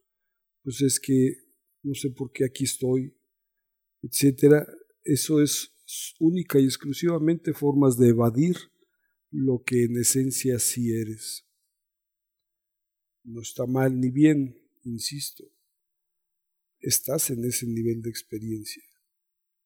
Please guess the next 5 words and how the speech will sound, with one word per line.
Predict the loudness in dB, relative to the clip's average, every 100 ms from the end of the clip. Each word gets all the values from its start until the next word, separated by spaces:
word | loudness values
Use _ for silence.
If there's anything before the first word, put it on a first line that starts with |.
| _ _ _ _ _ _ _ _ _ _ _ _ _ _ _ _ -10
Esta | -8 -6 2 6
era | 8 6 -4 -10 _ _
que | -6
estamos | -6 -4 -4 -4 -6 -2
iniciando, | 0 0 2 0 0 -6 -14